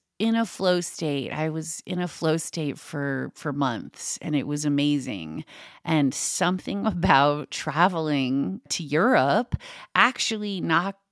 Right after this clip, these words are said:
knocked me out of it, and Italy in particular, which was, uh, such a surprise.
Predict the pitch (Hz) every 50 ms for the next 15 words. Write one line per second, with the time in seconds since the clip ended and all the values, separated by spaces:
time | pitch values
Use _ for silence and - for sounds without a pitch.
0 | - - - 185 185 180 214 208 - - 185 208 196 165 139 151 160 156 135 90
1 | 65 65 67 - - _ _ _ - 143 175 180 185 - 151 220 233 220 208 180
2 | 160 143 143 147 156 160 - 165 160 - - 180 - - - 147 135 117 151 143
3 | - - - - _ - - - - - - - 170 - - - - - - -
4 | 170 160 - - - - - - - 175 175 165 - - - - - - 202 156
5 | - - - 196 175 - 185 160 - - 170 - - 160 151 156 156 160 165 170
6 | 175 190 190 - - -